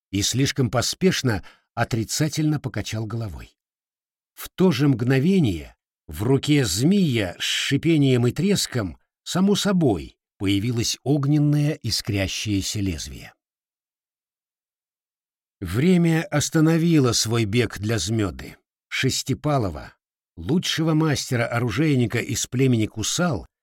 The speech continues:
а ныне великого железного мастера Руси.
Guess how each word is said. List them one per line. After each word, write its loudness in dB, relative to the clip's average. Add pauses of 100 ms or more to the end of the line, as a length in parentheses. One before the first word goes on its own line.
(340)
а 0
ныне 4 (300)
великого 0
железного 0
мастера -2
Руси. -8